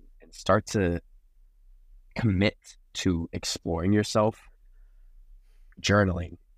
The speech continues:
watching YouTube videos on the psychology of self, looking in the mirror and, and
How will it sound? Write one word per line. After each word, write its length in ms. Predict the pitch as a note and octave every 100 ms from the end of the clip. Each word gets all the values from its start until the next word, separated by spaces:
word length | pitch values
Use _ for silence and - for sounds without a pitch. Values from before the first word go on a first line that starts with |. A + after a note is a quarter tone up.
| _
watching 640 | - E2+ F2+ - - F#2 F2+
YouTube 440 | A2+ C3 - F2+
videos 500 | F2 F2 E2 D#2+ D2+ -
on 320 | - E2+ D#2+ B1+
the 80 | D#2+
psychology 760 | - F2+ - - G2 F#2+ G2
of 100 | F2
self, 340 | - - E2+ - _ _ _ _ - _ _ _ _ -
looking 400 | F2 A2+ A3+ G#3+
in 100 | D3+
the 80 |
mirror 400 | F#2 F#2 G#2 A#2
and, 200 | F#2+ F2 -
and 260 | - F#2+ E2